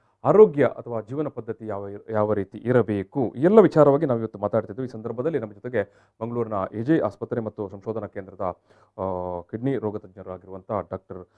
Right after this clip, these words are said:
ಅಭಯ ನಾರಾಯಣ್ ಅವರು ಈ ಸಂದರ್ಭದಲ್ಲಿ ನಮ್ಮ ಈ ಒಂದು ಮಾತುಕತೆಯಲ್ಲಿದ್ದಾರೆ. ನಾವು ಈಗಾಗಲೇ ಮಾತನಾಡುವ ಸಂದರ್ಭದಲ್ಲಿ, ಆ, ವೈದ್ಯರು ನಮಗೆ, ಎಸ್, ಆ ಕಿಡ್ನಿ, ಆ, ಅದು ದೇಹದಲ್ಲಿ ಕಿಡ್ನಿಯ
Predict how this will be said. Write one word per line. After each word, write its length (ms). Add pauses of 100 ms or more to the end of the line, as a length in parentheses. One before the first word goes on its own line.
(260)
ಅಭಯ 240
ನಾರಾಯಣ್ 380
ಅವರು 300
ಈ 120
ಸಂದರ್ಭದಲ್ಲಿ 560
ನಮ್ಮ 260
ಈ 20
ಒಂದು 120
ಮಾತುಕತೆಯಲ್ಲಿದ್ದಾರೆ. 1000
ನಾವು 220
ಈಗಾಗಲೇ 460
ಮಾತನಾಡುವ 520
ಸಂದರ್ಭದಲ್ಲಿ, 640 (280)
ಆ, 40
ವೈದ್ಯರು 640
ನಮಗೆ, 280 (380)
ಎಸ್, 340
ಆ 120
ಕಿಡ್ನಿ, 580
ಆ, 40
ಅದು 540 (360)
ದೇಹದಲ್ಲಿ 580
ಕಿಡ್ನಿಯ 420